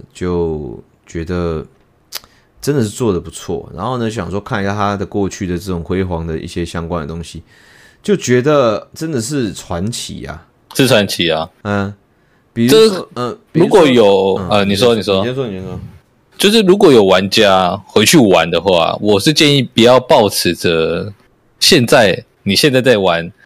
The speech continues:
Speaker 2: 现在游戏的感觉。你可以，你们可以想一下，在九三年的时候，那个时候的，
Speaker 1: 游戏
Speaker 2: 的这个
Speaker 1: 大概平均长怎么样？
Speaker 2: 对，平均长怎么样，跟那时候的世界价值观是怎么样，然后你玩到这个游戏，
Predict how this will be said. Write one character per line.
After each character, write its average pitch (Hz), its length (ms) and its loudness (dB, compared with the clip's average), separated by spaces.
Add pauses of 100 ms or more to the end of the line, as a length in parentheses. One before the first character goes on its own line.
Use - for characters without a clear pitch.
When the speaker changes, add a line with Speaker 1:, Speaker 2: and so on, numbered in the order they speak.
(160)
Speaker 2:
现 113 220 2
在 101 120 4
游 87 200 0
戏 98 180 -2
的 87 100 -2
感 82 220 -6
觉。 - 320 -10
你 113 220 -2
可 - 100 2
以， 156 160 4
你 123 80 -2
们 117 100 2
可 135 60 4
以 147 80 4
想 92 180 2
一 92 80 -2
下， 117 200 4
在 117 280 2 (360)
九 135 160 4
三 156 240 2
年 117 160 2
的 101 100 0
时 95 240 -2
候， 90 300 2
那 160 100 2
个 135 160 4
时 104 220 -2
候 113 120 4
的， 95 400 -2 (360)
Speaker 1:
游 98 260 -2
戏 101 120 -2
Speaker 2:
的 - 20 2
这 113 60 -10
个 98 40 0
Speaker 1:
大 127 100 2
概 120 200 -2
平 107 200 -6
均 120 220 -2
长 98 240 -2
怎 95 100 -6
么 80 140 -12
样？ 92 320 -2
Speaker 2:
对， 156 240 8
平 139 100 0
均 196 120 2
长 160 180 4
怎 139 100 2
么 104 120 0
样， 135 100 2
跟 170 140 2
那 196 120 4
时 160 80 0
候 147 60 4
的 131 80 2
世 143 260 0
界 120 360 2
价 127 200 2
值 104 140 -4
观 107 240 0
是 120 80 -4
怎 95 160 -4
么 85 80 -8
样， 87 140 -4
然 87 120 -4
后 123 140 0
你 92 140 -6
玩 87 180 -2
到 104 140 0
这 104 100 -6
个 98 80 -4
游 85 160 -4
戏， 87 400 -4